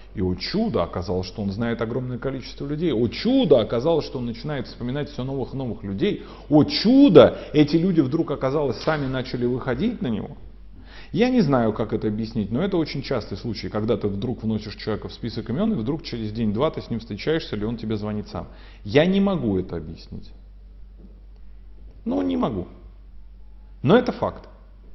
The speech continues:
И среди вас есть люди, которые точно так же знают, что это факт, потому что вы уже с этим сталкивались.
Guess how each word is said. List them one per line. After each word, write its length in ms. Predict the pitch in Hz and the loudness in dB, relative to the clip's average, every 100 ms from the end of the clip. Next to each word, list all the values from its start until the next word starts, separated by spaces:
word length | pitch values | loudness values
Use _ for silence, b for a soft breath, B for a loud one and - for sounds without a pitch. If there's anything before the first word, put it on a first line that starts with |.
| - - - | -18 -18 -6
И 160 | - 147 | 2 2
среди 300 | 110 123 107 | 2 0 2
вас 240 | 98 95 | 2 -2
есть 180 | 135 131 | -4 -2
люди, 200 | 214 240 | 0 2
которые 360 | 233 214 202 175 | 2 4 4 4
точно 300 | 165 - 110 | 2 0 -4
так 200 | 104 98 | -2 -2
же 120 | 185 | 0
знают, 320 | 151 139 139 | 0 0 -2
что 160 | - 127 | -4 -6
это 160 | 117 156 | -4 0
факт, 380 | 196 135 - | 2 2 0
потому 240 | 92 87 90 | -10 -8 -8
что 160 | - | -6
вы 120 | 95 123 | -4 -2
уже 180 | 143 | -2
с 60 | 139 | -6
этим 180 | 143 143 | -6 -8
сталкивались. 500 | - 82 - - - | -6 -8 -8 -14 -14